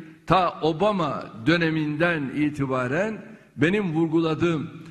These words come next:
bu güvenli bölge konusu yirmi mil olarak kendisi tarafından da ifade edildi ki bu da otuz kilometreyi aşkın bir derinlikte bir güvenli bölge, böyle bir hat.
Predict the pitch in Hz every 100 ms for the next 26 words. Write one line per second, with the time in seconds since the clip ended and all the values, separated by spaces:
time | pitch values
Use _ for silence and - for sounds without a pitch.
0 | - 175 196 - 156 160 165 160 190 170
1 | 107 - 123 175 143 139 127 139 156 131
2 | 170 220 220 - - - 117 196 196 214
3 | 220 175 147 135 160 175 165 214 - -
4 | - - - 175 180 185 185 175 160 147
5 | 127 147 143 139 143 185 160 147 131 127
6 | 135 110 117 117 123 202 208 - - -
7 | 175 165 196 226 - - - - - 175
8 | 214 208 175 165 156 156 156 151 139 139
9 | 131 - 190 151 135 113 139 156 151 143
10 | 147 180 226 247 - - - - _ _
11 | 202 247 196 - - - - - 170 165
12 | 180 160 135 117 101 - - - - 156
13 | 175 170 135 123 120